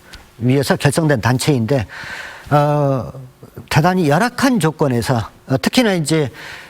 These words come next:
그 지역이 도야마라고 하는 지역인데 도야마의 경제를 한 손에 쥐고 있는 후지코시라고 하는 거대 기업이 있습니다.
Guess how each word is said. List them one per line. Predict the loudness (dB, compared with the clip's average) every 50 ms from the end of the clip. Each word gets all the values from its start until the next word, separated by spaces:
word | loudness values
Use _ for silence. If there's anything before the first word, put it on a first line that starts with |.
| -10 -4
그 | 0 2 2 2
지역이 | 0 0 0 0 2 0 -2
도야마라고 | -2 0 2 2 2 2 2 2 0 0 0 0 0
하는 | 0 0 0
지역인데 | 0 0 -2 0 0 0 -2 -2 0
도야마의 | 2 2 4 4 2 2 0 0 2 2 2 0 0 0 0 0 0 0 0 0 -2
경제를 | -2 0 0 0 2 0 0 0 0 -2 -2 -4 -8 -14 -16 -6
한 | -2 0 0 2 2
손에 | 0 0 0 0 -2
쥐고 | -2 -2 -2 -2 0 0 0
있는 | 0 0 -2 -2
후지코시라고 | -4 -4 -4 -4 -4 -2 -2 -2 -2 0 0 -2 0 0 0
하는 | 0 0 0 -2 -4 -4 -6
거대 | -4 -2 0 0 0 -2
기업이 | -2 -2 -2 0 0 0 0 -2 -2
있습니다. | -4 -4 -4 -4 -4 -4 -4 -6